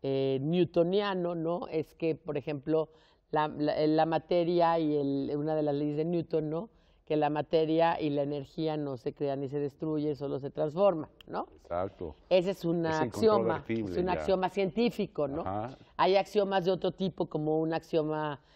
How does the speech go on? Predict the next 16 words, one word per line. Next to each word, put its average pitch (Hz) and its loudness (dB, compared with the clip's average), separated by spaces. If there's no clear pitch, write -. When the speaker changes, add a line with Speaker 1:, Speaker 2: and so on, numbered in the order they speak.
Speaker 1:
eh, 139 2
por 151 2
ejemplo, 151 0
las 147 0
típicas 175 -2
que 175 -6
ustedes 170 0
vieron 170 0
en 156 2
lógica, 160 -2
¿no? 139 -10
Este, 151 0
el 165 4
amor 190 2
es 202 0
ciego 226 0